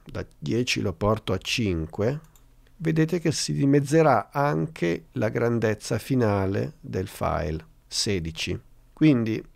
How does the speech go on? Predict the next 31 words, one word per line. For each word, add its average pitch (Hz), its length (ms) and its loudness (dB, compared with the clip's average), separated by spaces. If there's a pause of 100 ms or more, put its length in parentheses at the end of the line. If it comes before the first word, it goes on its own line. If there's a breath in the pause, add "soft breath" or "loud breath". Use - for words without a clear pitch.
(160)
aumentando 156 920 2
o 139 240 0
diminuendo 113 1300 0
questo 127 420 -2
valore 101 640 0
target 101 500 0
bitrate, 151 760 0
aumenta 147 640 4
o 127 40 0
diminuisce 135 640 2
il 113 140 0
peso 107 500 0
del 98 180 -2
file 110 500 0
e 143 140 -2
quindi 110 400 0
anche 98 340 0
la 95 120 0
qualità, 87 760 -4
la 95 120 -4
vera 101 380 0
qualità 101 540 -4
finale 87 720 -2
del 87 240 -4
video. 80 460 -6 (380 soft breath)
Qual 156 260 4
è 160 220 2 (120)
il 135 140 0
numero 135 500 6
giusto 120 580 -2
da 101 280 2